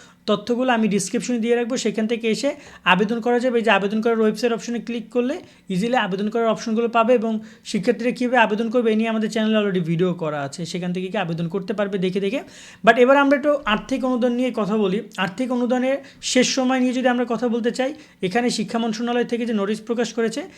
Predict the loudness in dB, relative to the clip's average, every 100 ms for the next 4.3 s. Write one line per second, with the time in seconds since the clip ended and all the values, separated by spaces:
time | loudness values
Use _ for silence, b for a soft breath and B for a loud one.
0 | B -4 -2 0 0 0 2 2 2 2
1 | 0 0 -2 -2 0 -2 0 0 -2 -2
2 | -2 0 0 -2 -2 -4 -4 -6 -4 -4
3 | -2 0 0 -2 -2 -2 -4 -10 -16 B
4 | B -2 0